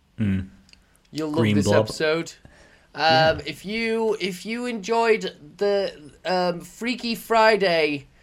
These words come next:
Speaker 2: episode of Strange New Worlds, then you,
Speaker 1: Spock
Speaker 2: you
Speaker 1: Amok.
Speaker 2: g-, the Spock Amok, you're gonna love this episode because, you
Speaker 1: Mm.
Speaker 2: know, there are some hijinks. There are some
Speaker 1: Mm.
Speaker 2: shenanigans.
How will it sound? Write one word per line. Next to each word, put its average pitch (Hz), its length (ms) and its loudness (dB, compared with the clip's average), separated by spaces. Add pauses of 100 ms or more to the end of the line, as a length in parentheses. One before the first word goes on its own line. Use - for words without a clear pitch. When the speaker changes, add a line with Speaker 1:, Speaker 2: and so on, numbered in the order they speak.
(160)
Speaker 2:
episode 156 680 2
of 143 100 -6
Strange 185 480 0
New 190 140 -2
Worlds, 160 720 0 (800)
then 170 180 -4
you, 175 100 4
Speaker 1:
Spock 135 120 4
Speaker 2:
you - 60 0
Speaker 1:
Amok. 120 240 2
Speaker 2:
g-, 190 60 -4 (560)
the 175 80 -12
Spock 220 360 2
Amok, 202 500 0
you're 185 240 -6
gonna 202 120 0
love 196 200 0
this 180 180 -2
episode 135 600 -2
because, 147 520 -8
you 180 140 -2
Speaker 1:
Mm. 170 40 0
Speaker 2:
know, 151 160 2
there 180 220 -2
are 180 80 0
some 156 380 -6 (440)
hijinks. 147 880 -2 (460)
There 156 140 -6
are 160 80 -4
some 160 240 -6
Speaker 1:
Mm. 147 40 -12
Speaker 2:
shenanigans. 160 1500 -2